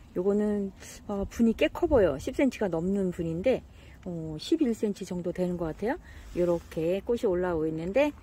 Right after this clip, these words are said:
매발톱 월동 아주 잘 됩니다. 가격은 사천 원입니다. 아이고 예뻐라. 꽃 너무 예쁘죠?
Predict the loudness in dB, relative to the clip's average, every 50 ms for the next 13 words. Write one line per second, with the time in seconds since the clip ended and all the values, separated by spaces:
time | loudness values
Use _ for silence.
0 | -20 -20 -20 -20 -20 -14 -6 -2 0 0 2 2 0 -2 -2 0 2 4 4 6
1 | 4 4 2 -2 -6 -4 -2 -2 -2 0 2 2 2 2 2 2 0 -2 -4 -6
2 | -12 -14 -14 -12 -10 -10 -8 -8 -6 -6 -4 -4 -4 -4 -4 -2 -2 0 2 4
3 | 4 2 2 0 2 2 2 2 2 -2 -4 -2 -2 0 0 0 0 0 0 0
4 | 0 0 0 -2 -2 0 2 2 4 4 4 2 2 2 0 0 0 2 0 0
5 | -2 -4 -8 -8 -8 -8 -8 -8 -8 -4 -2 -2 -2 0 2 2 0 0 0 -2
6 | 0 0 0 0 -2 -2 -2 -4 -4 -4 -2 -2 0 0 0 0 0 -2 -4 -6
7 | -4 -4 -4